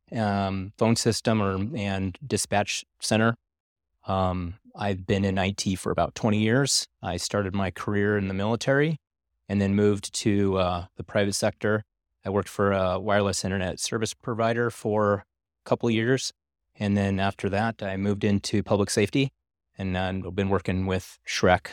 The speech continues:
for, that's what that's the acronym for anyway. Yeah. <laughs>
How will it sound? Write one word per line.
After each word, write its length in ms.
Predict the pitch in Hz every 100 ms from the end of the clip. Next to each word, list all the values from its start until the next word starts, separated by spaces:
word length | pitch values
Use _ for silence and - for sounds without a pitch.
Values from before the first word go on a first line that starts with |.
| -
for, 540 | - - 92 90 85 - _ _ _ _ _ _ _ _ _
that's 160 | - -
what 140 | 82
that's 180 | - 80
the 60 | 82
acronym 360 | 82 87 85
for 180 | - 78
anyway. 280 | 85 92 - _ -
Yeah. 100 | 127 - 131 - _ _ _
<laughs> 300 | 131 - -